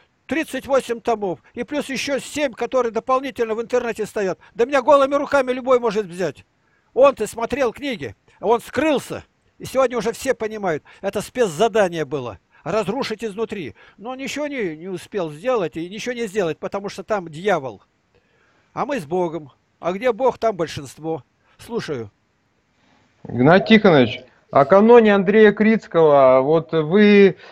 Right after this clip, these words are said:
Speaker 2: есть благодарственная ступень и славословие, вот славословная ступень. Вы, э, с-, вы переве-, не, не, перевели на русский текст, и еще вот где благодарственное, где славословное, вы туда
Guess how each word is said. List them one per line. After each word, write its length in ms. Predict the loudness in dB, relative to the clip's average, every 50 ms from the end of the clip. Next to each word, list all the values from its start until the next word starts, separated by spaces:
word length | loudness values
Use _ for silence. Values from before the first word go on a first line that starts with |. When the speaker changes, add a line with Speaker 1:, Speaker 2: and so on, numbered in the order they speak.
| -12 _
Speaker 2:
есть 260 | 2 4 4 4 6
благодарственная 800 | 6 4 6 6 6 6 6 6 6 6 4 0 -4 -2 -2 -2
ступень 400 | -2 -4 -10 -10 -6 -4 -2 -2
и 80 | -4 -4
славословие, 960 | -2 0 2 2 2 2 0 0 2 2 4 4 4 4 4 4 4 2 2 0
вот 220 | 0 -2 -2 -4
славословная 880 | -8 -14 -10 0 4 6 6 6 6 6 6 6 6 6 6 4 2 0
ступень. 600 | 0 -4 -6 -4 0 2 4 4 4 4 4 2
Вы, 460 | 2 4 6 6 8 8 8 8 6 2 -6 -20 -20 -20 -20 -4 _
э, 380 | 4 6 8 8 8 8 6
с-, 100 | 4 2
вы 300 | -2 0 4 6 6 6
переве-, 440 | 8 6 8 8 8 8 8 8 6
не, 200 | 4 2 2 2
не, 280 | 2 0 0 -2 -4 -10 0 _
перевели 420 | 4 6 8 8 8 8 8 8
на 160 | 8 8 8
русский 580 | 8 8 8 6 4 2 0 -2 -2 -2 -2 -2
текст, 440 | -2 2 4 6 6 4 2 -4 _ -12
и 140 | -8 -4
еще 420 | -2 0 0 0 0 2 4 6 8
вот 140 | 8 6 4
где 220 | 4 4 4 4
благодарственное, 840 | 6 6 4 6 4 4 6 8 6 6 6 2 -4 -6 -4 -4 -4
где 220 | -4 -2 -2 -4 -2
славословное, 720 | 0 2 2 2 2 2 4 6 6 6 6 4 2 2
вы 140 | 2 0 0
туда 520 | 0 -2 2 4 6 8 8 6 6 2